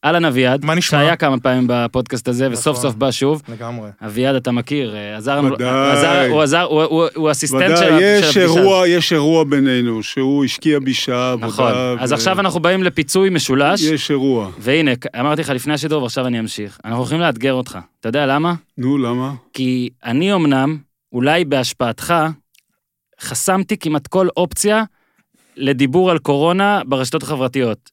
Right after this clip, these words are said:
Speaker 1: אפ-, אם אתה יודע, אפשר להסתיר מילים. נגיד, אני עכשיו בטוויטר, אני מסתיר מילים, זאת אומרת שמילה, ציוץ או וידאו שמדברים על קורונה, אני לא מקבל,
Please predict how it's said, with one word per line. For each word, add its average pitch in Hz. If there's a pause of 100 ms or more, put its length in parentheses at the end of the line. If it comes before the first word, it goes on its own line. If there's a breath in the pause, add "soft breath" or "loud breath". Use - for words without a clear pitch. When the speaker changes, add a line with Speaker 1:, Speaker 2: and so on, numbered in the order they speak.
(140)
Speaker 1:
אפ-, -
אם 147
אתה 151
יודע, 165
אפשר 165
להסתיר 160
מילים. 139 (560)
נגיד, 139
אני 151
עכשיו 143
בטוויטר, 120 (420)
אני 120
מסתיר 190
מילים, 175
זאת 123
אומרת 185
שמילה, 165 (420 soft breath)
ציוץ 180
או 147
וידאו 160
שמדברים 147
על 151
קורונה, 214
אני 160
לא 180
מקבל, 113